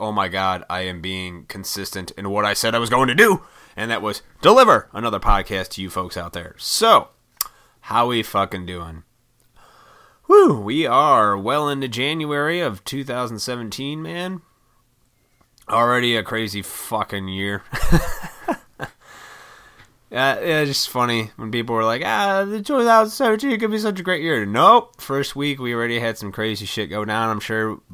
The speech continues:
by now you've all seen the, uh, in Chicago, the four, uh, uh, black teenagers that kidnapped an autistic kid and tortured the shit out of him and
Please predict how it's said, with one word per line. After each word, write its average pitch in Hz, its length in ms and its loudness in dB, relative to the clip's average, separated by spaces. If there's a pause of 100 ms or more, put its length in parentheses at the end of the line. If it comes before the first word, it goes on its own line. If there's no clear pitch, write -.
(160)
by 107 160 -2
now 104 240 -4
you've 107 220 -6
all 107 180 0
seen 110 460 -6
the, 101 280 -4
uh, 92 300 -6 (880)
in 117 140 -6
Chicago, 110 800 0
the 98 360 -4
four, 104 840 0
uh, 90 640 -6 (500)
uh, 92 200 -8
black 107 400 -4
teenagers 98 640 -8
that 90 160 -10
kidnapped 110 500 -8
an 110 80 -8
autistic 113 600 -6
kid 101 320 -8
and 98 180 -10
tortured 107 460 -8
the 120 60 -10
shit 113 260 -4
out 101 180 -2
of 95 100 -8
him 120 240 -4
and 85 220 -10